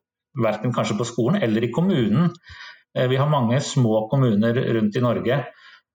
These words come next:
og det er ikke å forvente at det sitter, eh, spesialister på, eh, ethvert felt rundt i alle kommuner. Så derfor, eh,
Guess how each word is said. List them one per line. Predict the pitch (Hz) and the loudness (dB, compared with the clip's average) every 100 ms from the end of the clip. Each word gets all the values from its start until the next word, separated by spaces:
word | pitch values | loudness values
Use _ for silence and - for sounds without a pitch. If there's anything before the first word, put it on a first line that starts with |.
| _ | _
og | - | -4
det | - | -4
er | - | -4
ikke | - | -6
å | 127 | -4
forvente | 160 123 104 - | -2 0 0 -2
at | 117 | -2
det | 139 | -2
sitter, | - 113 - 120 117 | -2 -4 -4 -2 0
eh, | 117 117 | 0 0
spesialister | 117 120 127 110 - - - 117 | -2 -4 -2 -2 -4 -6 -6 -4
på, | 117 110 110 110 - - | 0 0 2 2 0 -4
eh, | - 104 - | -4 -2 -2
ethvert | 120 113 104 - | -2 -4 -4 -4
felt | 104 104 104 - 117 - 107 | -2 -2 -4 -6 -6 -4 -2
rundt | 101 101 | 0 0
i | 123 | 0
alle | 104 92 107 113 - - | 0 0 -2 -4 -8 -2
kommuner. | 120 101 90 95 | 0 2 2 0
Så | 110 - | -2 -2
derfor, | 127 123 151 156 - - - - 143 - _ - | -2 0 -2 -2 -6 -16 -18 -14 -14 -14 _ -2
eh, | 151 151 147 143 | 2 2 2 2